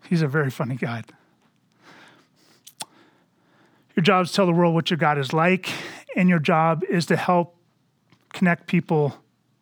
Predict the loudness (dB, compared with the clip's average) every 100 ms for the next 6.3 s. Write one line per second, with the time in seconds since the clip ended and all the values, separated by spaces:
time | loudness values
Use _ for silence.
0 | _ _ -10 -2 -2 -2 -4 -8 -14 -20
1 | _ _ _ _ _ -2 0 2 -2 -2
2 | -4 -4 -4 -4 -4 -10 -12 -16 _ _
3 | _ _ _ _ _ _ _ -20 -20 -2
4 | 2 4 4 4 4 2 2 4 4 4
5 | 2 0 0 2 2 2 0 0 2 4
6 | 2 0